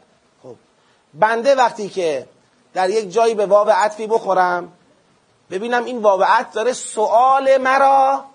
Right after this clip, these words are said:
راجع به عبارت قبلی پاسخ می‌ده، من به این می‌گم تفسیری.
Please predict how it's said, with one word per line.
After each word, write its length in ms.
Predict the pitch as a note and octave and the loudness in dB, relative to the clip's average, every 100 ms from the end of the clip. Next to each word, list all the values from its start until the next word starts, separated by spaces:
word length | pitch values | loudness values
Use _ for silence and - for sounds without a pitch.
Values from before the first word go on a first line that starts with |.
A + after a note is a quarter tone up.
| _ _ | _ _
راجع 600 | - F#3+ G3 E3+ A#3 C4 | -6 0 0 2 2 2
به 400 | A#3 C4 C4 C4+ A#3 | 4 4 4 2 0
عبارت 380 | G3 G3 F#3+ G3+ | 2 2 0 0
قبلی 680 | G3 F#3+ F#3+ A3+ C4 D4+ | 0 0 -2 -8 -6 -8
پاسخ 600 | C#4+ G3 F#3 - G3+ - | -4 0 0 0 -4 -4
می‌ده، 440 | D#3+ D3 D3+ C3+ - _ _ _ | -10 -10 -10 -12 -14 _ _ _
من 220 | G#3+ C4+ | -2 0
به 60 | B3 | -2
این 180 | B3+ C4+ | -4 -8
می‌گم 380 | B3 C#4+ D#4+ F4 - - | -2 0 0 -2 -10 -6
تفسیری. 680 | E3+ D#3+ - C#3+ C3+ C3+ | -6 -6 -12 -14 -14 -14